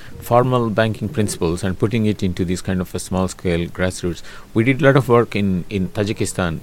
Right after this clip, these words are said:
with the Aga Khan Development Network and Aga Khan Foundation, and they found, you know, similarly in, in the,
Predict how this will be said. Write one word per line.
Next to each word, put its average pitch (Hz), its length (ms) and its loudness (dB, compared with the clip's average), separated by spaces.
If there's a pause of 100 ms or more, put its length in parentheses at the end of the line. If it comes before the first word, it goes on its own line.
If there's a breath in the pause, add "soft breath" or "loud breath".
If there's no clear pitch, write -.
with 87 180 -2
the 85 320 -2
Aga 95 220 -2
Khan 92 340 0 (140)
Development 87 420 -2
Network 82 380 -6
and 82 100 -4
Aga 85 200 -4
Khan 87 180 -6
Foundation, 80 520 -6 (420 loud breath)
and 95 140 0
they 113 120 4
found, 98 340 2
you 85 60 0
know, 87 180 0
similarly 85 640 0
in, 87 100 -2
in 85 220 -2
the, 82 240 -2